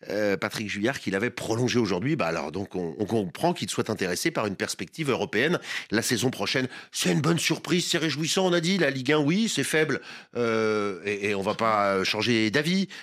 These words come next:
mais au moins, ça nous réserve ce genre de surprise et c'est moins le cas ailleurs.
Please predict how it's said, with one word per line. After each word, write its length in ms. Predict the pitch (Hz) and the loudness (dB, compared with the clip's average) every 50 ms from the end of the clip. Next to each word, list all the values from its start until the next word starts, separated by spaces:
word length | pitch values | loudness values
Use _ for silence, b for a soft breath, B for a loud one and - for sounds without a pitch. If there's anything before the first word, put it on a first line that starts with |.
| B _ | B _
mais 240 | - 104 110 110 113 | -2 2 2 4 4
au 160 | 120 127 131 | 4 4 4
moins, 420 | 139 151 160 175 185 196 202 185 151 - - - - - - - - - - 143 | 6 6 6 6 6 6 4 2 -2 -8 -16 -20 -20 -20 -20 -20 -20 -20 -10 -6
ça 360 | - - - 156 135 127 135 | -4 0 2 2 2 4 4
nous 160 | 151 139 127 | 4 4 4
réserve 360 | 117 135 123 110 156 175 170 | 4 2 2 2 0 0 0
ce 160 | 147 - 139 | 0 -2 -2
genre 200 | 127 110 151 156 | 0 0 0 0
de 80 | 147 135 | 0 0
surprise 680 | - - 196 - 131 - - 175 170 175 180 165 151 127 | 0 0 0 0 0 0 2 4 4 4 4 2 2 0
et 300 | 117 113 110 110 110 104 | 0 0 0 -2 -4 -4
c'est 140 | - - | -4 -2
moins 160 | 113 117 120 120 | 0 0 0 0
le 80 | 113 | 0
cas 180 | 110 139 151 156 | 0 0 0 2
ailleurs. 480 | 151 143 127 117 110 120 131 - - | 2 2 2 2 2 0 -2 -6 -12